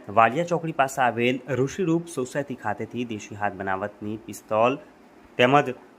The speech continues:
પાંચ જીવતા કારતૂસ સાથે વધુ એક ઈસમને દહેજ પોલીસે ઝડપી પાડીને કાયદેસરની કાર્યવાહી હાથ ધરી છે. દહેજ પોલીસ ઇન્સ્પેક્ટર એચ બી ઝાલા નાઓની સૂચનાથી સર્વેલન્સ સ્ટાફના માણસો દહેજ પોલીસ સ્ટેશન વિસ્તારમાં પેટ્રોલિંગમાં હતા.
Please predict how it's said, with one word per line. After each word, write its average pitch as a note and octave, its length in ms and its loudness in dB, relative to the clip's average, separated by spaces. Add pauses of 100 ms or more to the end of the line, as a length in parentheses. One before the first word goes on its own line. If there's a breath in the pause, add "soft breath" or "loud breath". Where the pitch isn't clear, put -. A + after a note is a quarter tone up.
(120)
પાંચ C#3+ 360 4
જીવતા D3 320 -4
કારતૂસ D3+ 520 -6
સાથે B2+ 300 0 (500)
વધુ E3 300 4
એક E3+ 160 -2
ઈસમને C#3+ 400 -2 (380)
દહેજ D#3+ 380 4
પોલીસે C3 360 -4 (100)
ઝડપી A#2+ 440 -6
પાડીને A2+ 380 -2
કાયદેસરની C3 680 -2
કાર્યવાહી A2 520 -2 (260)
હાથ G#2 200 -2
ધરી G2+ 240 -10
છે. A#2+ 140 4 (340 loud breath)
દહેજ F3+ 300 6
પોલીસ F#3 320 4
ઇન્સ્પેક્ટર E3 680 4
એચ D3 240 0
બી E3+ 160 -6
ઝાલા C3 260 -4
નાઓની C3 300 0
સૂચનાથી B2 640 -6
સર્વેલન્સ A2+ 520 -2
સ્ટાફના A#2 380 0
માણસો A#2 400 -4
દહેજ C#3 340 -4
પોલીસ D#3 220 0
સ્ટેશન D3+ 420 -6
વિસ્તારમાં A#2+ 560 0
પેટ્રોલિંગમાં G2 480 -8
હતા. A2+ 200 4